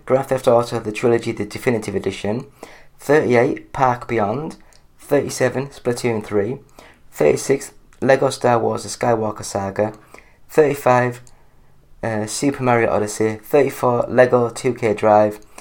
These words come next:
Thirty-three, Crash Bandicoot N. Sane Trilogy. Thirty-two, Super Mario three D World plus Bowser's Fury. Thirty-one, Just Dance twenty twenty-three edition. Number thirty,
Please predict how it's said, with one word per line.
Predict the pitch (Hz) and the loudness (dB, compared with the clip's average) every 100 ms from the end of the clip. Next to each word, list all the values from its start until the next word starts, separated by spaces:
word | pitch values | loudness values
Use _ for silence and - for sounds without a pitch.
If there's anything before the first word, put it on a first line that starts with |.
| - - - | -20 -20 0
Thirty-three, | 160 135 123 123 127 127 | 2 2 0 2 2 2
Crash | - 143 - | 0 -2 2
Bandicoot | 120 117 120 123 | 0 0 -4 -4
N. | - 117 | -2 -2
Sane | - 107 98 | -2 -4 -4
Trilogy. | 120 120 120 120 117 - - - _ - | -2 -2 0 -4 -4 -12 -20 -20 _ -4
Thirty-two, | 151 113 - 143 139 - | 0 0 0 0 0 -2
Super | - 147 139 | -4 -4 0
Mario | 131 120 117 | 0 2 0
three | - 113 | 0 -2
D | 107 | -2
World | 107 104 | -4 -4
plus | 107 | -10
Bowser's | - 101 98 95 | -4 -4 -4 -10
Fury. | - 123 123 120 123 - - - - - - | -4 0 2 2 -2 -10 -20 -20 -20 -20 0
Thirty-one, | 123 104 120 135 139 - | 4 6 6 4 4 -4
Just | 120 139 - | -4 -4 2
Dance | 127 127 - | 0 0 -6
twenty | - 120 | -6 -6
twenty-three | 110 110 101 110 101 | -4 -4 -4 -2 -2
edition. | 104 113 113 110 110 - - - - - | -2 -6 -6 -6 -10 -20 -20 -20 -20 -12
Number | 101 95 | -10 -10
thirty, | - 143 143 131 143 | 0 2 2 0 -2